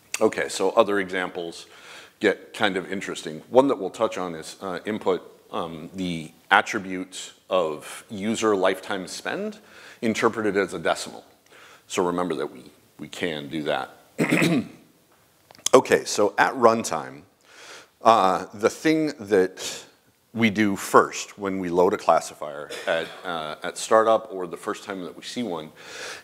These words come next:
is, this happens to be the Onyx A P I. Um, you can ask a classifier session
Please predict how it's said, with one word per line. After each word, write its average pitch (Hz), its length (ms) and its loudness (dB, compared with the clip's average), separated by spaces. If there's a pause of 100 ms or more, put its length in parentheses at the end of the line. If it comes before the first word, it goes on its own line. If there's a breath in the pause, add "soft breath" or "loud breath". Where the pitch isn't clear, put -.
is, 101 600 4
this 113 500 -6
happens 104 400 0
to 92 80 -12
be 90 160 -8
the 87 320 -6
Onyx 101 400 4
A 90 120 -4
P 82 180 -4
I. 71 180 0 (240)
Um, 76 380 -8 (640)
you 117 180 2
can 139 260 6
ask 120 540 2 (120)
a 90 400 -2 (800 loud breath)
classifier 101 720 2
session 85 640 -4